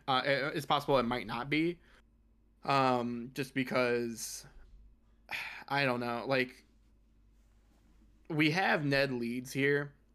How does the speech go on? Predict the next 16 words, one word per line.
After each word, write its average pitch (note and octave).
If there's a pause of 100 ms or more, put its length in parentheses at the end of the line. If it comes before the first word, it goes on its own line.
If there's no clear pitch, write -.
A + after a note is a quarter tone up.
(180)
and C#3+
we've C3
had C3+
him C3+
for C3+
a B2
while, A#2+
and B2
that C3
actor B2+ (220)
who B2+
plays B2
Ned, A#2
his A#2+
best A#2
friend, A#2